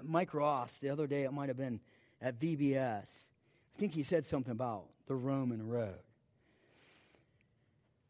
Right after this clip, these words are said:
And when he said that, it ma-, it made me think about, Pastor, years ago, we used to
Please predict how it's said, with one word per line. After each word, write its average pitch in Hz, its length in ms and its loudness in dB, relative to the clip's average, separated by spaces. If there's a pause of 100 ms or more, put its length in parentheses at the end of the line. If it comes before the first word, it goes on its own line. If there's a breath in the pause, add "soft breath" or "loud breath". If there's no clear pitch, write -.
(120)
And 147 280 4 (260)
when 156 260 4
he 170 140 4
said 226 400 4
that, 127 380 2
it 147 140 -6
ma-, 156 240 -6
it 160 100 -4
made 180 220 0
me 170 140 2
think 151 400 0
about, 117 500 -4 (2250 soft breath)
Pastor, 156 420 0
years 131 340 -2
ago, 120 420 -2
we 131 140 -2
used 143 260 -4
to 117 200 -4